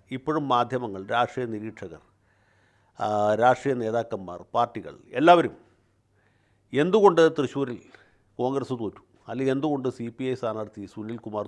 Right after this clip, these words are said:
തോറ്റു എന്ന വിഷയം പഠിച്ചുകൊണ്ടിരിക്കുകയാണ്. പഠിച്ചിട്ടും പഠിച്ചിട്ടും പഠിപ്പ് തീരുന്നില്ല.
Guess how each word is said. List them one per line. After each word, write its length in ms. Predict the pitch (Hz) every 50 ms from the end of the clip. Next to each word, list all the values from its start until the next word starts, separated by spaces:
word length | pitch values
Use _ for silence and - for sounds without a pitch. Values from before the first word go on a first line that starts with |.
| -
തോറ്റു 240 | - 95 87 - - _ _ _ _ _ _ _ _ _ _ _ _ _ - 113
എന്ന 120 | 120 135 131 123
വിഷയം 220 | 107 - 117 113 113 113
പഠിച്ചുകൊണ്ടിരിക്കുകയാണ്. 680 | 107 98 90 - 110 101 113 113 95 - 92 - _ _ _ _ _ _ _ _ _ _ _ _ _ _ _ _ _ -
പഠിച്ചിട്ടും 400 | 135 147 151 - 185 165 185 160 156
പഠിച്ചിട്ടും 380 | 156 143 131 147 139 139 143 135 -
പഠിപ്പ് 260 | 135 123 123 - - 135 120
തീരുന്നില്ല. 380 | 117 113 110 104 92 87 -